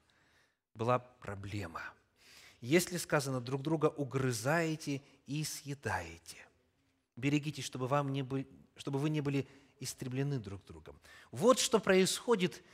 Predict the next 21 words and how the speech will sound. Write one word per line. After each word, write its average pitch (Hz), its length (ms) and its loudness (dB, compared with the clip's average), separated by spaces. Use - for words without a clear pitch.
когда 156 340 6
люди 165 240 4
не 190 300 6
живут 214 440 4
по 170 60 2
любви, 151 760 4
или 190 180 6
же 175 160 6
равно, 156 320 0
когда 131 240 2
не 160 260 2
живут 139 420 -2
по 135 160 -6
закону, 117 720 -2
который 127 300 0
описывает 127 760 0
Божью 120 480 0
версию 107 460 -6
любви. 95 440 -14
Что - 160 -4
происходит? 110 580 -6